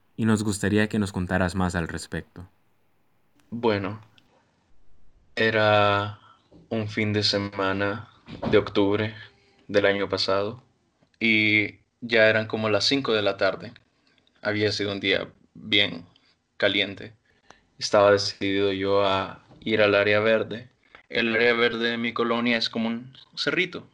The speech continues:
Speaker 2: es como una montaña, que está en medio de toda la, en medio de toda la colonia. Entonces, junto con los guardias,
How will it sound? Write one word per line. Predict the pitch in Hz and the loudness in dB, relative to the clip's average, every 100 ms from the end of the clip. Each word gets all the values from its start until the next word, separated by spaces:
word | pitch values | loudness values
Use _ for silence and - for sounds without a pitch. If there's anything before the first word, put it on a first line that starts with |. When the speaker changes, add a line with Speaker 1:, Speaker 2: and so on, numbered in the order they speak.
| - | -20
Speaker 2:
es | - | -10
como | 117 | -6
una | 117 | -4
montaña, | 117 117 123 113 107 - _ - - - | -4 -4 -4 -4 -6 -14 _ -20 -20 -14
que | - | -6
está | 104 | -2
en | 110 | 0
medio | 110 110 110 107 | 4 4 4 2
de | |
toda | 107 110 107 | 2 2 2
la, | 104 104 110 _ _ - | 2 -2 -6 _ _ -12
en | 110 | -6
medio | 110 110 | -2 -2
de | |
toda | 107 110 | 0 0
la | 107 107 | 0 0
colonia. | 110 110 104 | -2 0 -2
Entonces, | 98 101 101 101 - - - _ _ _ _ _ | -4 -6 -4 -6 -6 -10 -20 _ _ _ _ _
junto | - 123 120 | -4 0 2
con | 117 110 | 4 2
los | 107 | 4
guardias, | 113 113 101 104 104 - - | 2 2 0 -2 -2 -8 -14